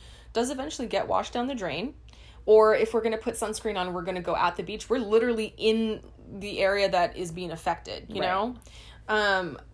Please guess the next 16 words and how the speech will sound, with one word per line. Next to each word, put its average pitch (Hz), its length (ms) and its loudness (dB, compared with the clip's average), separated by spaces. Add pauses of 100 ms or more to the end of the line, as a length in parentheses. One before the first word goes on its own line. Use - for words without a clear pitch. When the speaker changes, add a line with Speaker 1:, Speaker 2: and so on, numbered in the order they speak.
(840)
Speaker 1:
the 226 100 -8
thing 294 240 -4
is, 196 580 -2
some 220 220 -2
people 220 220 -8
have 202 160 -8
a 175 40 -10
preference. 175 440 -8
Some 185 100 -6
people 240 240 -6
are - 80 0
actually 185 300 -6
allergic 147 480 -6
to 170 340 -6
the 160 80 -10
chemicals, 233 640 -10